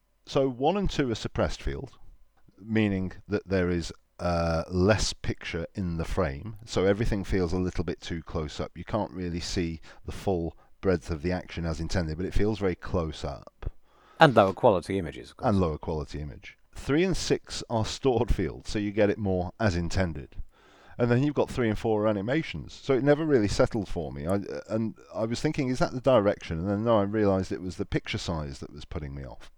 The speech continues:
Speaker 1: <laughs> But a more <laughs> interesting sidetrack is the music, and the music was fine, and there was lots of it recorded, but it was recorded by a guy called Stanley Myers.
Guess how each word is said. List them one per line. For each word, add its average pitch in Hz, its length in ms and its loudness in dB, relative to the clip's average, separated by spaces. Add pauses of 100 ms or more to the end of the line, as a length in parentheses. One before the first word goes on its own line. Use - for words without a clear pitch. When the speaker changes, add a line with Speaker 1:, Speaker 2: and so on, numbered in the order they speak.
(1040)
Speaker 1:
<laughs> 117 240 0 (400)
But 139 140 6 (420)
a 135 120 0
more 143 280 6
<laughs> - 0 -
interesting 113 480 0
sidetrack - 520 -2
is 104 100 -4
the 131 60 -2
music, 170 500 -4
and 127 140 -6
the 139 40 -2
music 165 320 -2
was 98 140 -6
fine, 80 340 -2
and 82 100 -4
there 98 80 -4
was 101 120 -4
lots 120 260 -4
of 104 80 -2
it - 120 -4
recorded, 90 580 -4
but 107 100 -4
it 82 100 -10
was 120 160 -10
recorded 175 420 -4
by 110 200 0
a 95 40 0
guy 87 280 0
called 101 220 -6
Stanley 80 480 0
Myers. 87 540 -6